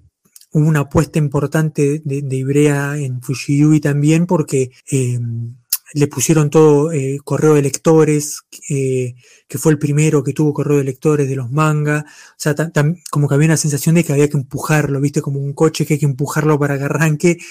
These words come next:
y que no salía, eh, andando de una, digamos. Por ejemplo, otra serie del momento como Slayers, que de hecho Slayers estaba, por, si vos lees los correos de esa época, estaba pensado para salir junto con Macross y con Fushiyubi y con Evangelion,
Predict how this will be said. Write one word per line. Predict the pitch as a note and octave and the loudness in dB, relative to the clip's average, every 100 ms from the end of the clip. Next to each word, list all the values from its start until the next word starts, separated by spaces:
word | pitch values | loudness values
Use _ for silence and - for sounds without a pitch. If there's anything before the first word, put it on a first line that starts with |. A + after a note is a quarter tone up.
| - - _ | -20 -20 _
y | D#3 | -8
que | - D3 | -2 0
no | D3+ | 0
salía, | - C#3 C#3+ D3 D#3 D#3 E3 F3 - | -2 -2 0 2 2 2 0 -4 -8
eh, | C3 B2 A#2+ A#2+ B2 _ - | -6 -6 -8 -10 -18 _ -8
andando | C#3 C#3+ D3 C#3+ | -4 0 2 2
de | C3+ | 2
una, | D3 D#3+ D3 C#3 | 2 2 2 -2
digamos. | C3+ C#3+ C#3 B2 B2 _ - - | -2 0 -2 -6 -10 _ -14 -8
Por | C#3+ | -4
ejemplo, | C3 - D#3 C3+ C#3 | -2 2 0 0 -2
otra | C#3+ D3 | 0 0
serie | C3+ D3+ D3 | 0 2 2
del | C#3 | 2
momento | C#3+ D3+ D3+ D3 | 0 0 0 -4
como | C#3 C3 | -6 -8
Slayers, | A#2 D#3 D3+ D3 D3 D#3 - - - - _ - | 0 4 4 4 0 -2 -10 -20 -20 -20 _ -2
que | D3 | 2
de | D#3 | 2
hecho | D#3 | 0
Slayers | C3 D#3 E3 E3 - | 0 2 2 0 -4
estaba, | - - D#3+ D#3 | -10 -2 0 0
por, | D3 D3+ | -2 -6
si | - | -6
vos | C#3 C#3+ C#3 | -4 -2 0
lees | C#3+ C#3 C#3+ | 0 0 -6
los | - | -12
correos | - C3+ C3+ | -8 -4 -4
de | C3+ | -4
esa | - D3 | -4 0
época, | D3 D3 D3 D3+ D#3 - _ _ _ _ - | 0 0 -4 -4 -6 -14 _ _ _ _ -10
estaba | - D3+ D3 | -2 0 0
pensado | C#3+ B2+ D#3+ D#3+ | 0 2 2 2
para | C#3+ | 0
salir | A#2+ C#3 D3 | -2 -2 0
junto | C#3+ - D#3+ D#3 E3 D3+ | 0 0 2 2 2 0
con | - C3+ B2 B2+ | 0 -8 -6 -6
Macross | C3 C#3+ C#3+ C#3+ C#3 C3+ - | -4 -4 -2 0 0 -4 -6
y | C#3+ | -6
con | - C3+ B2 | -6 -10 -10
Fushiyubi | B2+ - C#3 C3+ C3+ C#3 C#3 C3+ D#3 | -12 -10 -8 -6 -4 -4 -4 -4 -4
y | C#3+ | -4
con | - B2+ | -4 -6
Evangelion, | B2+ C3+ B2 D#3+ D#3 D#3+ E3+ | -4 -6 -2 2 4 4 2